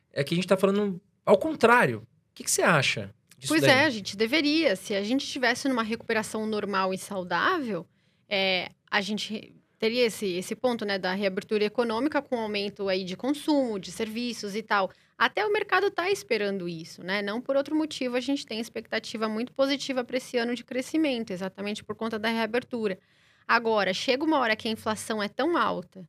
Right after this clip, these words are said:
Speaker 2: e os juros são tão altos que eles impedem a retomada do crescimento. Porque daí as pessoas que iam investir não vão mais investir. É, hum,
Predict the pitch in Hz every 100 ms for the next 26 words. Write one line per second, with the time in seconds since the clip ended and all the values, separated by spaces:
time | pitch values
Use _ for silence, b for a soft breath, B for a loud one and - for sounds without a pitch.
0 | _ _ _ - 220 233 214 254 247 -
1 | 220 214 294 294 226 269 - 196 175 -
2 | _ _ _ _ _ _ - 202 208 202
3 | 247 277 214 190 190 214 247 - 233 240
4 | 233 208 208 214 220 226 294 294 233 185
5 | - _ _ _ _ - 202 220 202 202
6 | 208 233 214 202 - 208 214 - 226 214
7 | 208 208 - 240 311 320 226 202 185 190
8 | 170 - - 190 175 _ _ _ - 196
9 | 185 185 196 190 180